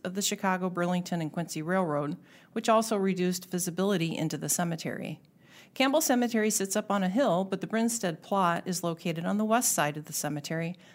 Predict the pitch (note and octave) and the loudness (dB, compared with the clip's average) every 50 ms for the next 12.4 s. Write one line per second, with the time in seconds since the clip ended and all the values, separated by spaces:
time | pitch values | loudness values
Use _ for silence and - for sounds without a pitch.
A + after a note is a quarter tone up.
0 | - _ G3+ G3+ A3+ A3+ - G#3+ F#3+ F#3+ F#3+ G3 G#3+ G#3 G#3 G3+ F#3 E3 D#3+ C#3+ | -10 _ 0 0 0 2 2 2 2 2 2 0 0 0 0 0 0 2 2 2
1 | D#3 E3 E3+ - - F3 E3+ E3+ - - - A#3 A3+ G#3 - - - D#3+ D3 D3 | 2 0 -2 -2 -4 -4 -4 -4 -6 -4 -2 -2 -2 -2 -4 -6 -6 -6 -4 -4
2 | - - - - - - E3 - - _ _ _ _ - _ - _ _ - - | -4 -4 -6 -6 -6 -8 -10 -12 -14 _ _ _ _ -20 _ -20 _ _ -20 -20
3 | - - _ - G#3+ G#3 - A#3 A#3+ C4 C4 - B3+ A#3+ A#3+ - A#3+ A#3+ A#3+ - | -20 -20 _ -8 -4 2 4 4 4 4 4 2 0 0 2 2 2 2 2 0
4 | - - - A3 A3 - G#3 G3 G3 - G3+ F#3+ - - G3 F#3 F3 E3+ - - | -2 -2 0 0 0 0 0 -2 0 -2 -4 -4 -2 -2 -2 -2 -2 -2 -4 -2
5 | - A#3+ C4 A#3+ G3+ F3 F3+ F3 - E3 D#3 D#3+ D3+ - - - E3 D#3 D#3+ D#3 | 0 0 0 2 0 0 0 0 -2 -4 -4 -4 -4 -6 -4 -2 -2 0 0 0
6 | D#3+ E3+ E3+ - - - A#3 A3+ G3+ E3+ D3+ D3 - D#3 F3+ G3+ F#3+ D#3+ D#3 D#3+ | 0 -2 -4 -8 -6 -4 -2 0 0 0 0 -2 -2 0 0 0 0 0 -2 -2
7 | F#3 F#3+ - - - - - - - _ - B3 B3+ B3 B3+ B3+ - B3 A#3+ - | -4 -6 -10 -18 -20 -20 -20 -20 -8 _ 0 2 4 4 4 2 2 -2 0 -2
8 | A#3 A3 G#3 A3 - - G#3+ G#3 G3 D#3+ B2+ E3+ F3 F3 F3 - - - - F3+ | -2 -2 -2 -2 -2 0 0 0 0 0 0 0 0 -2 -4 -8 -18 -10 -10 -8
9 | E3 - F3 E3+ E3+ E3 F3 F3 F3+ - F#3+ F3 - A3 F#3+ F#3 - D3 D3+ D#3 | -4 -2 0 0 0 0 -2 -4 0 0 0 0 0 -2 0 0 0 0 0 -2
10 | - - D3+ - - C#3+ D3 D3+ E3 - - - - - - - _ - G#3+ G#3 | -4 -6 -6 -4 -4 -4 -4 -4 -6 -10 -14 -20 -20 -20 -20 -20 _ -4 -2 -2
11 | - - G3 F#3 F3+ G3 G3 G3 F#3+ F3 D#3 D#3+ E3 - F3 E3 - - F3 D#3+ | 0 0 0 0 2 2 2 2 2 2 0 -2 -2 -4 -6 -8 -4 -2 0 0
12 | D#3+ D#3+ - - - C#3 - - | 0 -2 -2 -4 -4 -6 -6 -8